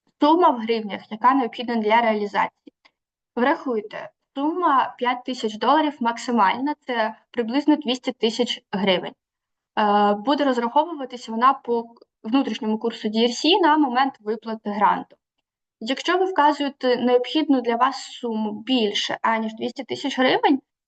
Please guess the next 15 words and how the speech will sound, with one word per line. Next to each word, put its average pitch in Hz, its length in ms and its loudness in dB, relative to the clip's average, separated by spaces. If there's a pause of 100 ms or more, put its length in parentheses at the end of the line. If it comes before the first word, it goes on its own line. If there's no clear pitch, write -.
(240)
то 254 420 4
ви 285 100 0
повинні 285 340 0
передбачати 247 640 0
співфінансування. 240 1160 -2 (140)
Тобто, 226 260 -8
якщо 233 320 0
обладнання 233 440 4
буде 240 240 -6
коштувати 214 640 -2
дорожче, 214 540 0
аніж 214 260 -2
двісті 240 300 -8
тисяч 277 320 -2
гривень, 381 400 2